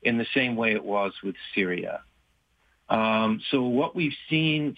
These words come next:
from the Russian military strategy in Kharkiv this week, bombard civilian areas with banned cluster munitions, encircle the city, besiege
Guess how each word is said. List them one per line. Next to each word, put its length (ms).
from 540
the 340
Russian 420
military 520
strategy 680
in 160
Kharkiv 600
this 140
week, 200
bombard 680
civilian 420
areas 460
with 220
banned 360
cluster 440
munitions, 600
encircle 680
the 120
city, 400
besiege 540